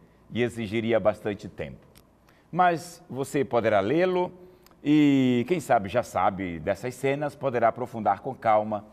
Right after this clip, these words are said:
durante a leitura. Primeira cena é a cena da liberdade. Esse jovem,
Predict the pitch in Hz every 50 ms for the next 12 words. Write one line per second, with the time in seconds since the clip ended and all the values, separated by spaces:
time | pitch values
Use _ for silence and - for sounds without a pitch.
0 | - - - - 113 113 113 95 92 95 92 87 - - 95 90 - - - 92
1 | 92 95 98 95 - - 62 62 - - - _ _ _ _ _ _ _ _ -
2 | _ _ - 151 156 165 175 175 165 143 - - 113 98 82 73 67 - - -
3 | _ _ _ _ - _ _ _ _ _ _ _ _ - - 131 127 120 - -
4 | 143 147 147 143 135 117 120 120 123 127 147 135 113 131 117 95 85 78 87 71
5 | 69 69 - - - - _ _ _ _ _ _ _ _ _ _ _ _ _ _
6 | _ _ _ _ _ _ _ _ _ _ _ _ _ _ _ _ _ _ _ _
7 | _ _ _ _ _ _ _ _ _ _ _ _ _ _ _ _ _ _ _ _
8 | _ _ _ _ _ _ _ _ _ - 196 190 - 247 185 123 160 139 147 147
9 | 170 165 175